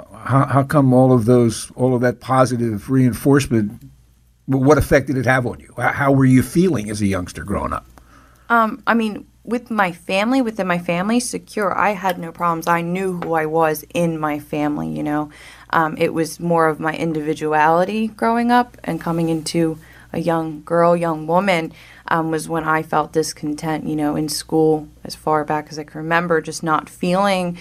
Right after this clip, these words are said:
Speaker 2: like I fit in, like I c-, had to blend. Any idea or things that came out of my mouth was something I heard from somebody else prior, you know. I was saying the things that I thought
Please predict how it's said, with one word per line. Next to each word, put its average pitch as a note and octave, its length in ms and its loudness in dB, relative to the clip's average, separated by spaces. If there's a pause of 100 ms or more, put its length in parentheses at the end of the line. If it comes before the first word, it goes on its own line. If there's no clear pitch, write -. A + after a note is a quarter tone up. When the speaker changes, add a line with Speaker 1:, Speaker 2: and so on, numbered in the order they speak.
(300)
Speaker 2:
like E3 140 0
I D#3 160 0
fit - 280 2
in, E3 220 -2
like D#3 160 -12
I D#3+ 120 0
c-, D#3+ 60 -10 (140)
had - 440 -6
to - 100 -8
blend. D3+ 680 -4
Any E3+ 240 0
idea D#3+ 540 0
or D#3 160 0
things D#3 340 -6
that D#3 140 -4
came D#3 220 -6
out D3+ 120 -4
of D3+ 60 -6
my D3+ 160 -4
mouth D3+ 440 -2
was E3 160 -12
something D3+ 360 -8
I D3+ 160 -6
heard D#3 500 -4
from D3+ 220 -10
somebody D3+ 280 -4
else C#3+ 200 -6
prior, C#3+ 560 -6
you D3+ 140 -14
know. C#3+ 380 -10
I D3+ 100 -2
was D3 180 -4
saying D3 220 -2
the D3 100 -6
things E3 340 -4
that D#3 100 -8
I D#3+ 140 0
thought D#3+ 400 -2